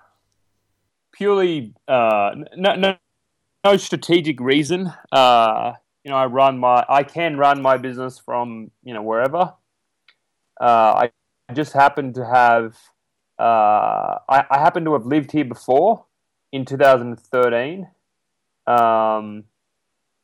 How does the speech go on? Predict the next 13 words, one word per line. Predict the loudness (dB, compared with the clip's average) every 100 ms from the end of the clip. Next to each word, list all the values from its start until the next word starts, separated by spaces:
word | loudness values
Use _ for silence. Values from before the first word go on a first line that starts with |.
| _ _ _ _ _ _
sorry, | -2 -2 -2
that | -6
may | -8
have | -8
been | -10 -12
in | -12
two | -4
thousand, | -4 -4 -8
early | -4 -2 -4
two | -4
thousand | -6 -6 -12
and | -8
fourteen. | -4 -4 -4 -8 -12